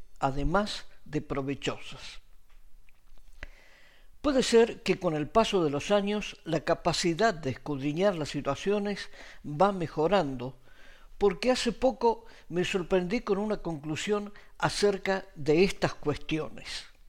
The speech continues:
¿Soy verdaderamente inútil? ¿O es que, declarándome inútil, renuncio al esfuerzo de intentar hacer algo con mis manos?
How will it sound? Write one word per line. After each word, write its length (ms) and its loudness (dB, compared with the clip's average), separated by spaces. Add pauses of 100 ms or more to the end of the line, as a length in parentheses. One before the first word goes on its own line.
(1200)
¿Soy 560 4
verdaderamente 920 4
inútil? 640 0 (920)
¿O 160 12
es 120 10
que, 500 2
declarándome 1040 6
inútil, 720 0
renuncio 680 2
al 100 2
esfuerzo 540 2
de 120 2
intentar 640 0 (120)
hacer 400 2
algo 640 2 (340)
con 180 4
mis 160 0
manos? 400 0